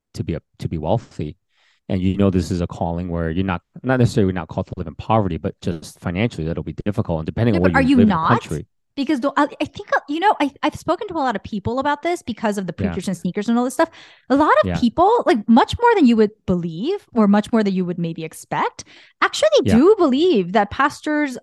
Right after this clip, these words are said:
Speaker 2: have taken a vow of poverty. Um, maybe they don't think that they should be, like, destitute and, like, be living off of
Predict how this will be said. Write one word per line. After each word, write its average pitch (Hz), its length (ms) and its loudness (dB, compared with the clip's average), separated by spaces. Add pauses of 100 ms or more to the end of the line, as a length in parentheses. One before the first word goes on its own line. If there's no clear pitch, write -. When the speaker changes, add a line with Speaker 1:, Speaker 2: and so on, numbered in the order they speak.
Speaker 2:
have 311 300 0
taken 254 280 -2
a 214 60 2
vow 214 280 0
of 202 120 -6
poverty. 262 640 -6 (560)
Um, 220 300 2
maybe 320 320 6
they 415 80 4
don't 339 280 2
think 233 180 0
that 196 80 -4
they 185 100 -4
should 180 140 -8
be, 185 100 -8
like, 160 160 -10 (100)
destitute 302 760 2
and, 220 120 4
like, 180 140 0
be 196 120 -2
living 190 280 0
off 170 160 -6
of 170 80 -8